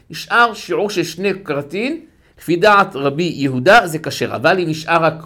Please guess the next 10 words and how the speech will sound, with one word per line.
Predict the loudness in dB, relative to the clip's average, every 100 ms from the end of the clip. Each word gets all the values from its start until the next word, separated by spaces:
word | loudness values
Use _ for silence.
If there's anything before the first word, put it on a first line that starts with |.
| -2
קורט | 2 4 2 -6
אחד | -2 2 2 0 -12
בלבד, | -6 4 6 6 2 -16 _
זה | -4
פסול. | -2 -2 -4 -6 -12 _ _ -4
ורבי | -2 0 0
שמעון | -2 -2 -2
סובר | -2 4 6 6 2 -6 _
שאפילו | -6 -2 -2 -2
נשאר | -4 0 0